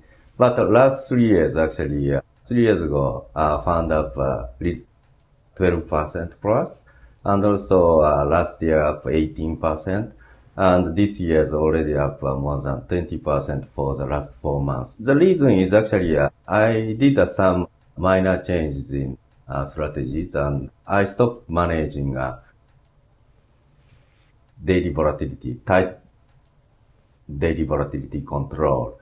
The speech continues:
uh, two years ago. After that, actually, uh, looking at, uh, my competence, uh, for the last twenty-three years as a fund manager,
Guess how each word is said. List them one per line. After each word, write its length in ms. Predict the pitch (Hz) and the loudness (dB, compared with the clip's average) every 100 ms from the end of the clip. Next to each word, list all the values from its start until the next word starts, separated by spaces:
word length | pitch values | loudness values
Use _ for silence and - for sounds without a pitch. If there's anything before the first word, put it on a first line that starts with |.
| _ _ - | _ _ -4
uh, 80 | 71 | -2
two 180 | 92 82 | -2 0
years 280 | 82 73 | 2 0
ago. 380 | - 76 143 - - _ | 0 -2 -2 -4 -20 _
After 360 | - 147 - 147 | -2 0 2 2
that, 360 | 113 90 - - | 6 4 4 0
actually, 520 | 87 - 87 80 76 | -2 0 -2 0 0
uh, 180 | 71 69 | 0 0
looking 400 | 107 120 147 120 | -2 -2 -2 0
at, 200 | 98 - | 0 -2
uh, 40 | 76 | -4
my 260 | 76 78 | 0 -2
competence, 840 | 76 101 85 - 71 64 62 - - _ _ | 0 -2 -2 -4 -6 -6 -8 -16 -20 _ _
uh, 120 | 82 | -4
for 220 | 82 85 80 | -2 -2 0
the 120 | 80 | 0
last 260 | 85 80 - | -2 -4 -4
twenty-three 540 | 80 76 71 - 80 | -4 -2 -8 -4 -2
years 280 | 78 71 62 | 0 -2 -2
as 180 | 69 71 | -4 -6
a 100 | 69 | -6
fund 240 | 80 69 73 | -6 -6 -4
manager, 520 | 69 64 64 80 | -6 -6 -8 -8